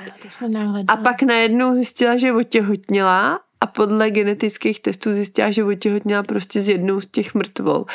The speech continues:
Speaker 2: A že s nima měla ten sex jako opakovaně, třeba s tou jednou mrtvolou jako několikrát.
Speaker 1: Ty lidi jsou zvrácení.
Speaker 2: No. A přitom ona byla i docela taková jako hezká ženská, jakože,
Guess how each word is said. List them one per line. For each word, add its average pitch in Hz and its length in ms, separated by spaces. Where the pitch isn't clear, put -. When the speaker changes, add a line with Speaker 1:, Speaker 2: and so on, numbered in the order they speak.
Speaker 2:
A 214 120
že 208 240
s - 40
nima 214 200
měla 202 260
ten 202 180
sex - 260
jako 208 200
opakovaně, 156 640
třeba - 320
s - 60
tou 196 160
jednou 185 260
mrtvolou 82 500
jako 85 220
několikrát. - 720
Speaker 1:
Ty 214 60
lidi 170 260
jsou 180 200
zvrácení. 185 600
Speaker 2:
No. 185 240
A - 100
přitom 214 320
ona 226 200
byla 220 220
i 202 100
docela 208 320
taková 202 480
jako 196 240
hezká 196 440
ženská, 202 580
jakože, 196 500